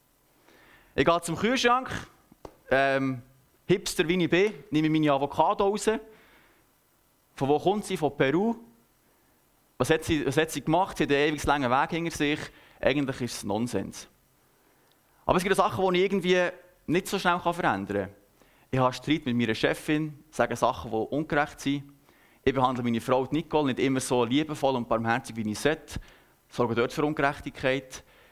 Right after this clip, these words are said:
Ich mache andere Sachen, wo, wo Menschen nicht gut tun.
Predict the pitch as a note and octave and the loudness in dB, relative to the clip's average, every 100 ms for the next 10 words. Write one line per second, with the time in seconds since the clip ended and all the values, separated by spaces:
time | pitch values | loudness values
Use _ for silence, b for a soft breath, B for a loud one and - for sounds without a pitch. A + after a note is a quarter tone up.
0 | b b A2+ A2 - A#2+ D3 D3+ D3 C3 | b b -2 0 2 2 2 0 2 0
1 | - C3+ G#2+ A2 G#2+ - A2+ A2 A2+ B2 | 0 -4 -2 -2 -2 -6 -4 -2 0 -2
2 | B2 A2+ A#2 A#2+ - - A#2 - A2 G#2+ | 0 0 0 -6 -12 -4 -4 -4 -8 -8
3 | - G2 | -8 -12